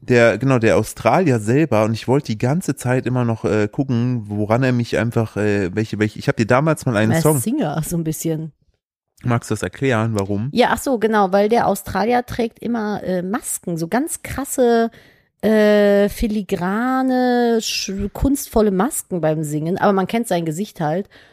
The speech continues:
Speaker 2: Äh, ich weiß gar nicht, ist der, hat der nicht Asperger oder sowas und trägt die Maske mit einem Grund?
Speaker 1: Nee, ich
Speaker 2: Ist das
Speaker 1: gl-
Speaker 2: nicht irgendwie so oder verwechsel ich das jetzt gerade?
Speaker 1: Äh,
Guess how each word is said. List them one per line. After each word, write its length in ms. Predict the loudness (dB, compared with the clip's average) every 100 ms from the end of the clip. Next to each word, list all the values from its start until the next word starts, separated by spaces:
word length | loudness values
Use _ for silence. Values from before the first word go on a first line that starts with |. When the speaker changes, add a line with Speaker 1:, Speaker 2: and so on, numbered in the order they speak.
| _ _ 0
Speaker 2:
Äh, 260 | 4 4 4
ich 160 | 0
weiß 180 | -2 -2
gar 100 | 0
nicht, 140 | -2 -4
ist 180 | -6 -2
der, 320 | 0 0 -4
hat 100 | -2
der 80 | -2
nicht 200 | -4 -8
Asperger 580 | -10 -2 -2 2 0
oder 180 | 2 2
sowas 420 | 2 0 0 -2 -4
und 180 | -6 -2
trägt 260 | -2 0
die 60 | 0
Maske 300 | 0 0 -2
mit 140 | -4 -2
einem 160 | -4
Grund? 320 | -2 0 2 0 -4 -10 -20 _ -4
Speaker 1:
Nee, 120 | 0
ich 160 | 0 -2
Speaker 2:
Ist 100 | -2
das 100 | -2
Speaker 1:
gl- 40 |
Speaker 2:
nicht 120 | -2 -2
irgendwie 280 | 0 0
so 160 | -2 0
oder 160 | 2 2
verwechsel 440 | 2 0 0 0
ich 80 | -2
das 200 | -2 -2
jetzt 200 | -4 -4
gerade? 420 | -2 0 0 -2 -4 _ _ _ -6
Speaker 1:
Äh, 440 | 0 2 4 2